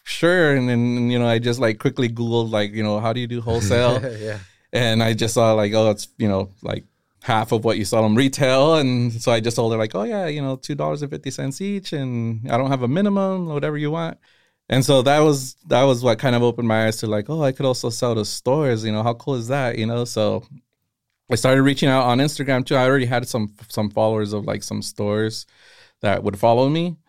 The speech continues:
Speaker 1: And I told them, like, "Hey, you know, if you like my cards, you're following me, you wanna sell them, I'll, I'll sell them." So again, little by little, word of mouth like that, some stores started following me and purchasing, asking me, like, "How, you know, could I get these wholesale?" And, and right now I'm in seventy,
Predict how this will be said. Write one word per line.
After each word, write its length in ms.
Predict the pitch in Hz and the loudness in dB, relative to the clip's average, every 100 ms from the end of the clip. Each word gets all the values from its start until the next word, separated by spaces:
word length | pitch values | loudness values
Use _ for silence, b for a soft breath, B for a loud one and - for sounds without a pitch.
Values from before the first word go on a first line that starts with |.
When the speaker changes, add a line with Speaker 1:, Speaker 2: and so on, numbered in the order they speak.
| b b - | b b -6
Speaker 1:
And 80 | 107 | -4
I 80 | 110 | 0
told 220 | 123 120 | 0 0
them, 100 | 113 | 0
like, 180 | 110 104 | 0 -2
"Hey, 240 | 147 156 | -4 -2
you 80 | 131 | -2
know, 140 | 131 | 0
if 120 | 123 123 | -2 -2
you 80 | |
like 220 | 117 117 117 | -2 -2 -2
my 160 | 104 | -6
cards, 440 | 98 123 117 113 113 | -4 -4 -2 -4 -6
you're 100 | 107 | -8
following 500 | 107 110 110 110 110 | -4 -2 -2 -2 -4
me, 140 | 110 | -4
you 120 | 107 | -4
wanna 200 | 104 101 | -4 -4
sell 300 | 98 110 110 | -4 -2 0
them, 340 | 113 110 101 101 | 0 -2 -2 -4
I'll, 160 | 104 98 - | -8 -12 -14
I'll 100 | 101 | -12
sell 240 | 95 104 98 | -10 -10 -8
them." 180 | 98 | -10
So 380 | 110 117 107 101 b b b b b b - | -4 2 2 0 b b b b b b -8
again, 460 | 117 123 120 107 104 | -4 0 2 2 2
little 200 | 117 120 | 2 2
by 160 | 117 | 2
little, 340 | 113 127 120 110 | 2 2 2 2
word 160 | 117 | 0
of 80 | 110 | 0
mouth 280 | 104 104 107 | 0 -2 -2
like 180 | 107 101 | -4 -4
that, 300 | 117 113 110 | 0 0 0
some 160 | 107 104 | -4 -6
stores 360 | - 107 107 | -2 -2 -2
started 360 | - 107 104 98 | -2 -2 -2 -2
following 420 | 117 110 107 107 | -2 -2 0 -2
me 220 | 107 104 | -2 -2
and 180 | 104 104 | -2 -2
purchasing, 600 | - 107 - - 107 104 | -4 -6 -6 -10 -6 -4
asking 360 | 101 104 - 107 | -2 -4 -6 -4
me, 120 | 101 | -4
like, 180 | 101 98 | -6 -10
"How, 140 | 98 107 | -10 -6
you 100 | 101 | -6
know, 100 | 98 | -6
could 140 | 98 | -6
I 40 | |
get 160 | 98 98 | -4 -6
these 160 | 101 101 | -8 -6
wholesale?" 500 | 107 104 - 104 104 | -4 -4 -4 -4 -4
And, 240 | 101 - - | -6 -12 -10
and 360 | 104 98 98 | -6 -6 -6
right 220 | 107 117 | -2 -2
now 220 | 117 123 123 | -2 -2 0
I'm 100 | 113 | 0
in 140 | 104 | -2
seventy, 720 | 104 110 110 113 110 107 107 | -2 -4 -4 -4 -6 -8 -10